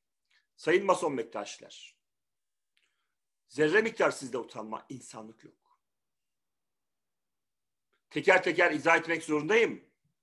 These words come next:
Zorundayım mıyım ben? Başka gazeteci olmadığı için beni dinliyorsunuz değil mi? Ekrem İmamoğlu da toplantıdaydı. Göstermeni kavga edecekler Erdoğan'la. Sonra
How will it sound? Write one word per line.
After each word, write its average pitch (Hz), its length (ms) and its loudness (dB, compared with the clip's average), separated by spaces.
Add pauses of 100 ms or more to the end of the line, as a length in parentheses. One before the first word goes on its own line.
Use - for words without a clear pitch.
(140)
Zorundayım 170 440 0
mıyım 120 280 -10
ben? 98 200 -12 (800)
Başka 170 240 4
gazeteci 156 520 0
olmadığı 160 300 4
için 151 220 -4
beni 170 160 2
dinliyorsunuz 113 500 -4
değil 196 120 0
mi? - 180 -10 (1600)
Ekrem 180 360 6
İmamoğlu 196 480 8
da 139 220 4
toplantıdaydı. 131 880 2 (1800)
Göstermeni 220 680 8
kavga 240 320 8
edecekler 226 420 4
Erdoğan'la. 113 720 2
Sonra 240 760 6